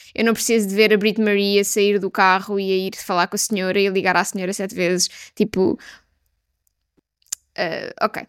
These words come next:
pronto. Mas depois falamos sobre, <laughs> sobre, sobre este livro quando eu acabar e quando for o, for o episódio.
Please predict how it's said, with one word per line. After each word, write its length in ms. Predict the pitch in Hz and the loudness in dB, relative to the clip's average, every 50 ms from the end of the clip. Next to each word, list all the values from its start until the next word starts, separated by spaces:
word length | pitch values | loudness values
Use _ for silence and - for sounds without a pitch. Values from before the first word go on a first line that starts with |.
| _ _ | _ _
pronto. 260 | - 214 - - - - - | -6 -6 -6 -6 -10 -8 -6
Mas 120 | 320 - | -6 -2
depois 160 | - 427 427 | -2 -2 0
falamos 240 | - 381 339 320 277 | 2 4 4 4 4
sobre, 400 | - 294 247 240 226 220 202 208 | 2 -2 -2 0 0 0 0 0
<laughs> 20 | |
sobre, 480 | - - 247 202 202 196 202 - - 208 | 0 -2 -2 -2 0 -2 0 0 -2 -4
sobre 220 | - - 214 202 | -4 -4 -2 -2
este 160 | 208 - - 208 | -2 -4 -4 -4
livro 180 | 226 214 220 - | -4 -4 -4 -2
quando 160 | 277 254 254 | 0 2 4
eu 140 | 247 247 240 | 4 4 2
acabar 360 | 233 240 233 220 226 233 233 | 2 0 0 2 2 2 2
e 60 | 233 | 0
quando 180 | 226 233 226 220 | -4 -4 -6 -6
for 200 | - - 226 208 | -6 -6 -4 -2
o, 160 | 208 202 190 | -2 -2 -4
for 200 | 196 - 233 214 | -6 -6 -2 0
o 60 | 208 | 0
episódio. 460 | 208 196 - 202 185 156 101 - - | 0 0 0 -4 -4 -4 -6 -8 -8